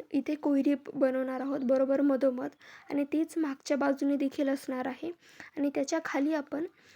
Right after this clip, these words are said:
लटकन बनवणार आहोत, खाली लटकन जाईन आणि साईडनी देखील लटकन जाणार आहे आपल्या.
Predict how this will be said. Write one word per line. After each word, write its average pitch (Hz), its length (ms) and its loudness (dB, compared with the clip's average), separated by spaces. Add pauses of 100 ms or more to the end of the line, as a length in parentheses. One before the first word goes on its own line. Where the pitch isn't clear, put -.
(160)
लटकन 294 500 4
बनवणार 247 480 0
आहोत, 254 240 -8 (360)
खाली 285 420 2
लटकन 302 380 2
जाईन 285 340 0
आणि 285 220 0
साईडनी 277 520 0 (120)
देखील 277 340 -2
लटकन 277 420 2
जाणार 254 320 -2
आहे 254 180 -6
आपल्या. 277 340 -6